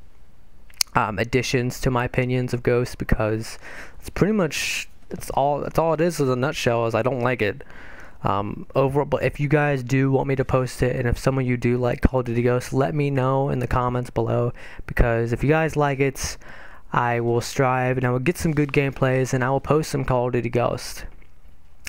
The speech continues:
Uh, as long as you guys wanna see it, I don't have a,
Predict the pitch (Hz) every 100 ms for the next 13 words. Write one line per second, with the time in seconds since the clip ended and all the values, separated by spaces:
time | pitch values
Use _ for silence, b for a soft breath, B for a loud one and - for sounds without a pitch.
0 | - - - - - - B B - 165
1 | 165 165 156 143 143 143 - 147 143 143
2 | 135 127 131 120